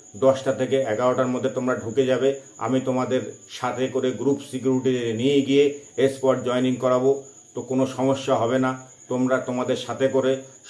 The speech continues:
সমস্ত ডকুমেন্টসের দু copy করে জেরক্স আনবে, সমস্ত ডকুমেন্টসের দু copy করে জেরক্স আনবে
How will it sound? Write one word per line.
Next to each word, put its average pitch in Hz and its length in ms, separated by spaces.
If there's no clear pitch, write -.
সমস্ত 139 420
ডকুমেন্টসের 131 880
দু 127 120
copy 135 320
করে 131 240
জেরক্স 120 440
আনবে, 104 300
সমস্ত 135 400
ডকুমেন্টসের 135 840
দু 131 100
copy 135 340
করে 131 240
জেরক্স 127 380
আনবে 131 420